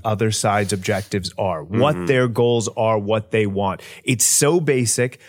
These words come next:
Speaker 1: but I start with that philosophy.
Speaker 2: Mm-hmm.
Speaker 1: If I can dig more into who those people are, I'll find out what they want, and I'll get what I want,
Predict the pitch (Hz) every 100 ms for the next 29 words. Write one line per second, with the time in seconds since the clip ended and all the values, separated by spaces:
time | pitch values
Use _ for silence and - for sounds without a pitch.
0 | - - 123 - 120 131 - - 123 123
1 | 123 107 107 110 110 95 92 98 110 -
2 | 120 123 95 98 85 87 - 120 123 139
3 | 113 101 113 104 104 110 107 95 87 110
4 | 107 107 - 107 98 92 98 110 110 101
5 | 113 104 101 98 98 98 110 110 127 120
6 | 104 104 110 104 107 101 107 98 95 -
7 | 110 107 101 90 80 85